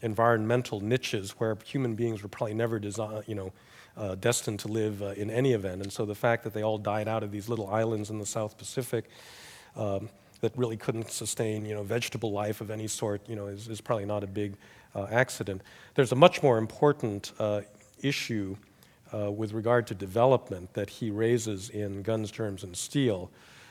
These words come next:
uh, which is that he's basically a materialist,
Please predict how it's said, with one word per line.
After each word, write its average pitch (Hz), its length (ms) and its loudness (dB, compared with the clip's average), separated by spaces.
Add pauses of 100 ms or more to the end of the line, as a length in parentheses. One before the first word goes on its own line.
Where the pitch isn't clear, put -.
(180)
uh, 107 160 -2
which 120 340 0
is 107 160 -2
that 107 140 -2
he's 170 220 0
basically 131 500 4
a 101 60 -2
materialist, 107 1040 2